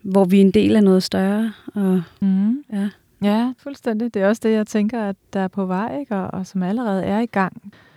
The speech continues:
Speaker 2: Du nævner de animistiske religioner, og det er også det, jeg tænker er en del af det, det er det, at vi igen kommer til at se verden og naturen som besjælet.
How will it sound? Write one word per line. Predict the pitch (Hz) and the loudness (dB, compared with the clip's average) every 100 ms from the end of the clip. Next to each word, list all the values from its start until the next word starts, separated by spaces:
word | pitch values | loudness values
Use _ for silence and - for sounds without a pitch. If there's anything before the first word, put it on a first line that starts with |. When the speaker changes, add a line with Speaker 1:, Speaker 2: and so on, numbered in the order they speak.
| _ _ 196 | _ _ -2
Speaker 2:
Du | 202 | 2
nævner | 185 208 | 2 2
de | 196 | 0
animistiske | 185 180 190 196 233 - 208 190 180 175 - | 0 2 0 -2 -6 -6 -6 -4 -4 -6 -6
religioner, | 190 180 196 - 202 196 | -6 -4 -4 -4 -4 -4
og | 180 190 - _ - | -4 -6 -8 _ -6
det | 190 | -4
er | 185 | -2
også | 202 | -4
det, | 220 | -2
jeg | 208 208 196 _ _ _ - | -2 -2 -4 _ _ _ -8
tænker | - 196 208 | -2 0 0
er | 185 | -2
en | 185 | -2
del | 185 214 185 | -2 -4 -4
af | 180 | -6
det, | 202 | -6
det | 214 | -4
er | 202 | -4
det, | 208 | -4
at | 196 | -4
vi | 196 | -6
igen | - 196 | -4 -4
kommer | 208 208 | -2 -4
til | 196 | -4
at | 196 | -6
se | - 190 | -6 -4
verden | 170 156 185 202 | -2 -2 -2 -2
og | |
naturen | 170 - - 220 202 | -2 -6 -10 -6 -4
som | - 180 | -4 -6
besjælet. | 175 - 185 247 | -6 -6 -6 -4